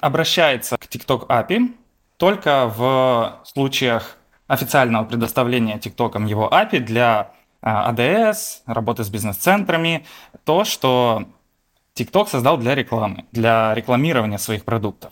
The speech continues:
Все данные, которые мы используем для того, чтобы получить объективную картину, которая сейчас репрезентует ту или иную социальную сеть, мы должны быть, во-первых, G D P R compliant,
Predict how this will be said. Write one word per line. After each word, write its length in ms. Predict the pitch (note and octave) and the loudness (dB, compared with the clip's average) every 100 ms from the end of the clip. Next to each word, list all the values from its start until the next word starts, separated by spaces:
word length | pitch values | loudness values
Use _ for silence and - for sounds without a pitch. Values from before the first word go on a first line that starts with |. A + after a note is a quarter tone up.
| _ | _
Все 380 | - - D3 C3+ | -18 -4 0 0
данные, 400 | A#2+ C3+ B2+ A#2 | 2 2 2 -2
которые 440 | A2+ - C3 A#2 | -4 -2 0 2
мы 180 | A#2 B2+ | 2 0
используем 580 | A#2 C#3+ C#3 A#2 A2+ G2+ - - - | -2 -2 -2 0 -2 -4 -12 -20 -4
для 100 | A2+ | 0
того, 240 | A#2+ B2+ | 2 2
чтобы 460 | - A#2 A2 A2+ G#2+ - - _ - | 0 -4 0 0 0 -6 -20 _ 0
получить 580 | A#2+ B2+ - B2 - - | 0 2 0 -2 -2 -4
объективную 720 | A2+ A#2 - C3+ A#2 A2+ G#2 | -2 -2 -2 0 2 0 0
картину, 680 | A#2+ A2+ C#3 B2 G#2+ - - _ _ - | -4 -4 -2 0 0 -4 -12 _ _ -8
которая 500 | G#2+ A#2+ G#2+ G2+ - _ _ _ | -2 0 0 0 -4 _ _ _
сейчас 460 | - A2 A2 G2+ | -8 0 0 0
репрезентует 720 | A2 A2+ A#2+ A#2+ A#2+ B2+ G#2+ - | -2 -2 0 0 0 0 -2 -2
ту 140 | B2 | -2
или 140 | A2+ A2 | 0 0
иную 260 | A#2 A2+ | 0 0
социальную 480 | A2 G#2 A#2 A2+ C#3+ | -4 -2 0 0 -2
сеть, 340 | - B3 A#3+ - - - - - | 0 -2 -2 -16 -20 -20 -20 -6
мы 280 | C3 F#3 G#3 | 0 2 2
должны 300 | C#3 B2 D3 | 2 0 0
быть, 120 | B2+ | 0
во-первых, 340 | A#2 A#2 B2 A2+ | -2 2 0 0
G 80 | A2+ | -2
D 100 | A2+ | 0
P 60 | |
R 80 | A#2+ | 0
compliant, 560 | A#2+ A2+ A2+ G#2+ D3 | 0 -2 0 0 0